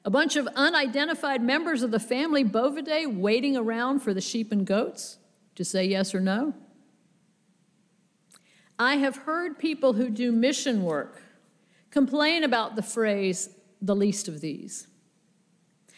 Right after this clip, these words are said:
The mission team is framed as the helpful folks at God's right hand, and the people being visited are the least of these. As though there is one group free to choose whether to respond to need,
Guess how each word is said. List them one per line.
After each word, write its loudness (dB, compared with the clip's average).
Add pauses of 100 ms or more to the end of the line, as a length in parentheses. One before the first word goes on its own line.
(140)
The 4
mission 4
team 4
is 0
framed 2
as 2
the 0
helpful -2
folks 0
at -4
God's 2
right 0
hand, -2 (160)
and 2
the 4
people 0
being 4
visited 0 (800)
are -6
the -6
least 0
of -12
these. -12 (1200)
As 2
though 4 (200)
there 6
is 4
one 2
group 2
free 0
to -2
choose 2
whether 2
to -6
respond 2
to -2
need, 2